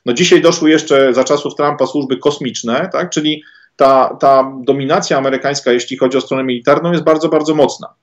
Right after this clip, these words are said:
Natomiast to, co jakby wynika, to jest też temat, do którego ty nawiązywałeś, no to obecność w tak wielu zapalnych punktach na świecie, od tych, od tych, wokół których jest pokój, czyli cieśnina Malaka, kanał sueski, kanał panamski,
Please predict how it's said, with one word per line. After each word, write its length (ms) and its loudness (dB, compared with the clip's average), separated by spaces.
Natomiast 460 -2
to, 140 2
co 180 2
jakby 460 0
wynika, 680 0
to 100 0
jest 120 -2
też 200 -2
temat, 240 -2
do 100 -2
którego 260 -2
ty 120 -10
nawiązywałeś, 760 0
no 60 -10
to 300 2
obecność 500 0
w 120 -20
tak 200 -6
wielu 300 2
zapalnych 500 -4
punktach 380 -4
na 80 -8
świecie, 400 -6
od 340 -2
tych, 220 2
od 180 -2
tych, 220 0
wokół 280 -2
których 300 -2
jest 200 -4
pokój, 300 2
czyli 180 -6
cieśnina 380 -4
Malaka, 540 2
kanał 280 2
sueski, 500 0
kanał 260 -2
panamski, 580 -4